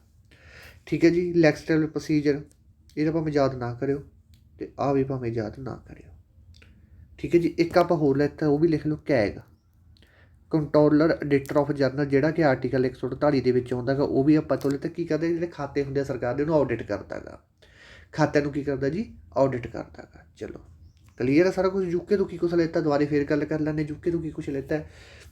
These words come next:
ਯੂ ਕੇ ਤੋਂ ਮੈਂ ਇੱਧਰਲੇ ਪਾਸੇ ਲਿਖ ਦਿੰਦਾ, ਕੈਗ ਹੋ ਗਿਆ, ਠੀਕ ਹੈ ਜੀ।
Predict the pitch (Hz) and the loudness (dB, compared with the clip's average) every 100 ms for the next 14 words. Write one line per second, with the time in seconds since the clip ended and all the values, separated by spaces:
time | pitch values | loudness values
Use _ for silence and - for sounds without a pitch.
0 | - 131 151 180 180 175 170 - _ - | -4 2 2 4 4 4 -2 -8 _ -10
1 | 135 139 165 170 160 156 147 151 147 147 | -4 -2 0 0 0 -2 -2 -4 -4 -6
2 | - - 135 131 139 135 135 139 - _ | 0 4 4 4 0 0 0 -4 -8 _
3 | _ _ _ _ _ _ - - - - | _ _ _ _ _ _ -12 -12 -12 -20
4 | _ _ _ - 127 156 160 | _ _ _ -6 0 2 0